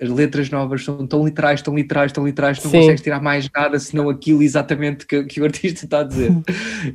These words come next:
Speaker 1: E é uma coisa muito cómica, até.
Speaker 2: <laughs>
Speaker 1: Eh, eh, <laughs>
Speaker 2: É verdade, sim.
Speaker 1: mas, mas e, e a, a, a viagem é, é, é engraçado perceber que tem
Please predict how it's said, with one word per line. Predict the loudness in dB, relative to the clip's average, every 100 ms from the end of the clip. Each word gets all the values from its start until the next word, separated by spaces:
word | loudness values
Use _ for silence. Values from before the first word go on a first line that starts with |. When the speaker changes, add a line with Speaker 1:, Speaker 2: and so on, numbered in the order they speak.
| -12 _
Speaker 1:
E | -8
é | -6
uma | -4
coisa | 0 0
muito | 0 -4 -2
cómica, | 0 0 0
até. | 0
Speaker 2:
<laughs> | 0 2 2 4 2 4 4 4 2 2 0
Speaker 1:
Eh, | -4 -4 -10 -12 -10 0
eh, | 4 6 8 6 6 6
<laughs> | 8
Speaker 2:
É |
verdade, | 8 6 4 2
sim. | -4 -8 -6 -8 -4
Speaker 1:
mas, | 2 2 2
mas | 0 0 -4 -10 -4
e, | -4 0 0
e | 0 -6 -18 -20 -20 _
a, | -6
a, | -2 -2 -2 -2
a |
viagem | -4 2 4 4 2 -2 -4 -8 -12 -16 -16 -16 -16 -20 _ _
é, | -12 -8
é, | -4 -2 -2
é | -2
engraçado | 0 0 2 2 2 0 -14 _ _
perceber | -16 -14 -8 2 2 2 -4 -10 -10 -12 -16
que | -20 -10
tem | -2 0 0